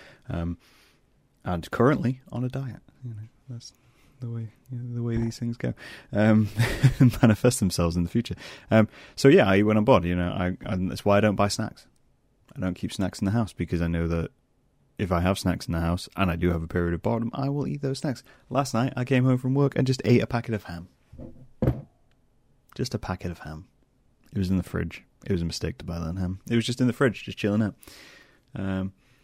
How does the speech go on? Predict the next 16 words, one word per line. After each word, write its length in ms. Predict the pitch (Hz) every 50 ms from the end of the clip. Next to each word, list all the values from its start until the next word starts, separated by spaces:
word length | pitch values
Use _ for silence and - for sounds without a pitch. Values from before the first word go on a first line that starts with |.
| _
<laughs> 360 | - _ _ _ _ _ _ _
so, 100 | - 127 127 - - - - 151 131 -
yeah, 220 | 135 135 156 139 - - - - - _ _ -
same 280 | - - 113 107 107
way 180 | 110 110 110 110
that, 280 | 110 107 104 - -
uh, 420 | 101 104 104 104 104 104 101 92 - -
you 80 | - -
kind 200 | - - 110 107
of 120 | 101 -
go 180 | - 107 107 113
out 160 | 123 127 107
and 100 | 98 95
you 60 | 90
think, 220 | 90 - 101 101 -
"Oh, 280 | - 135 113 95 90